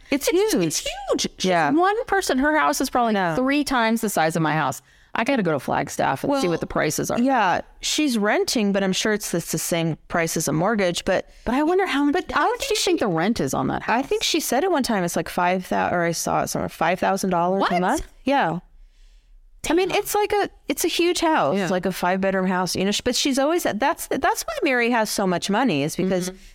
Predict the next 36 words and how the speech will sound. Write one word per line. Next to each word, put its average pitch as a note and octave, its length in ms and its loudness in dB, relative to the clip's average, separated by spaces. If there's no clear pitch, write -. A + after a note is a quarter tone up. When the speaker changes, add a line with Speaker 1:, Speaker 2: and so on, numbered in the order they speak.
Speaker 1:
you G3+ 140 0
know, F#3 160 2
they've F#3 240 0
always A3 400 2
split - 440 -2
everything F3 400 0
equally, E3 720 0
Speaker 2:
Yes. E3 240 0
Speaker 1:
despite F3+ 380 0
the F#3 80 0
fact F3+ 300 -2
that F#3 100 0
Mary E3+ 260 0
has E3 180 0
less D3+ 240 -2
kids - 280 -2
to C#3+ 80 -2
support. - 720 -4
Speaker 2:
And B3 160 0
I'm E4+ 180 2
sorry, D#3 480 0
I A3+ 140 2
always C#4+ 280 0
felt A3 200 0
like F#3 160 0
that F3 120 2
argument E3 460 0
was - 140 -2
kind D#3 180 -2
of C#3+ 100 -2
ridiculous, D3 440 -2
Speaker 1:
I F#3+ 100 0
do F#3 80 0
Speaker 2:
which E3+ 140 -2
Speaker 1:
too. E3+ 80 2
Speaker 2:
is, D#3 400 0